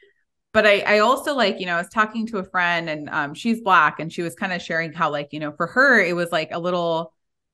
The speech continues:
it was interesting because she's like, you know, growing up, Meghan hasn't always identified with the Black community. And she got a lot of her privilege because of that, what you mentioned before, light skin privilege.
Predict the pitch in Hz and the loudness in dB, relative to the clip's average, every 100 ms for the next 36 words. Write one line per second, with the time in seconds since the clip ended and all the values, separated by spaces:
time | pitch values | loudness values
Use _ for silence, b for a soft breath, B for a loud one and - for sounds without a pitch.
0 | _ _ 196 - 233 277 339 - 214 185 | _ _ -4 0 0 0 -2 0 0 0
1 | 185 180 - 190 - 196 175 175 - 190 | -4 -8 -8 -8 2 4 4 0 -4 -4
2 | 180 175 170 170 165 190 202 180 - 233 | -2 -6 -6 -10 -4 0 2 2 4 4
3 | 196 175 - - _ - 185 180 180 175 | 4 2 -6 -20 _ -4 -2 0 -2 -2
4 | 165 175 175 _ _ - 208 214 226 220 | -6 -10 -14 _ _ -6 2 2 2 -2
5 | 190 - 175 175 170 170 - 170 170 170 | -6 -6 -4 -4 -6 -8 -6 -2 -2 -2
6 | 170 170 156 160 160 151 151 143 175 170 | 0 -2 -2 -6 -8 -2 -2 -2 -8 -6
7 | 180 147 95 139 196 _ _ _ _ _ | -6 -6 -8 -8 -12 _ _ _ _ _
8 | 208 202 190 180 170 165 - - - 180 | 2 4 4 4 2 -2 -10 -10 -4 -2
9 | 208 233 - 202 180 175 170 170 170 156 | 6 6 6 4 4 2 -2 -4 -4 -4
10 | 156 156 - 175 190 160 156 151 143 143 | -4 -4 -8 -12 -6 -4 -4 -6 0 2
11 | 139 - _ - 147 165 160 151 151 151 | 2 -2 _ -16 -6 -4 -2 -2 -2 -4
12 | - 143 165 156 151 151 - 156 165 143 | -6 -6 -2 -2 -2 -4 -6 -8 -8 -6
13 | 139 143 | -4 -6